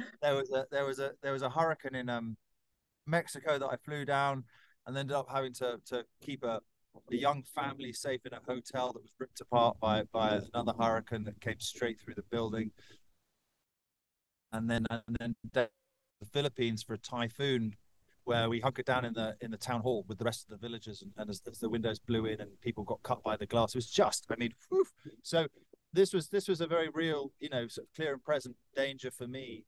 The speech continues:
uh, and I wasn't sure how to act. And I came home, uh, to the U K, and end of two thousand eighteen, beginning of two thousand nineteen was the birth of the youth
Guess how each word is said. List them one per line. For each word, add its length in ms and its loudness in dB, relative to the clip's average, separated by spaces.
uh, 220 -6
and 100 -8
I 40 -4
wasn't 300 -4
sure 220 -6
how 80 -2
to 220 -10
act. 240 -6
And 100 -14
I 60 -14
came 260 -8
home, 220 0
uh, 280 0
to 80 -12
the 120 -8
U 160 -6
K, 440 -4
and 400 2
end 140 8
of 80 0
two 160 2
thousand 580 6
eighteen, 440 2
beginning 260 -2
of 40 -8
two 140 -8
thousand 320 2
nineteen 440 2
was 140 4
the 120 -12
birth 340 2
of 100 -12
the 80 -6
youth 300 -2